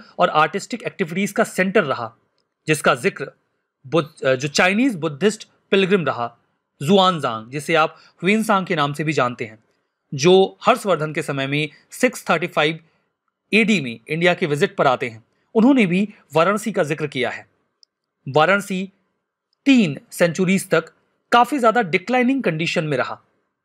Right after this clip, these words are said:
इलेवन नाइंटी फ़ोर के बाद जब मुस्लिम ऑक्यूपेशन हो गया इंडिया में,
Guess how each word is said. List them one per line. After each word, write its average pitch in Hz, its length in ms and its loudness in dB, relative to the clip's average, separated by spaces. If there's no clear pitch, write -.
इलेवन 226 240 4
नाइंटी 214 260 -2
फ़ोर 196 260 0
के 208 100 2
बाद 151 380 2
जब 165 240 0
मुस्लिम 196 360 -4
ऑक्यूपेशन 160 520 0
हो 143 120 -2
गया 143 160 2
इंडिया 135 360 -2
में, 127 180 -10